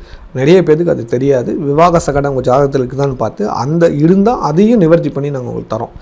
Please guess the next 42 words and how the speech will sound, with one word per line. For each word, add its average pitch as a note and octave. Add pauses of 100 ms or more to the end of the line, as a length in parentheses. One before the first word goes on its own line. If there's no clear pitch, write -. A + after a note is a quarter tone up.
(220)
அதுக்கு C3+
தான் E3
உங்க D#3
ஜாதகத்தை C#3
ஆரம்பத்திலேயே C#3+
நாங்க A#2
கேட்குறோம். A2 (120)
ஓகேவா? C3+ (340)
இது E3+
நூத்தி F#3
எட்டு D#3+
பேர் B2+
தான். G3+
ஒவ்வொருத்தருக்கும் F#3
தனித்தனியா G3
சங்கல்பம் D#3
நடக்கும். A2
ஃபர்ஸ்ட் C#3+
அது D3+
புரிஞ்சுக்கோங்க. C3 (420)
நீங்க C3
உட்காந்தீங்கன்னா E3+
உங்களுக்கு E3+
தனியா C#3+
சங்கல்பம் C3
நடக்கும். A2 (460)
புரியுங்களா? C#3+
அதனால D3+
தான் E3
நூத்தி E3+
எட்டு C3+
பேர். C3
இங்க C3
நீங்க B2+
எல்லாத்தையும் D3+
கூட்டம் D#3
சேர்த்தி C3+
பண்ற B2
வேலையே B2
இல்லை A#2
எங்ககிட்ட. A2+ (400)
ம். A2+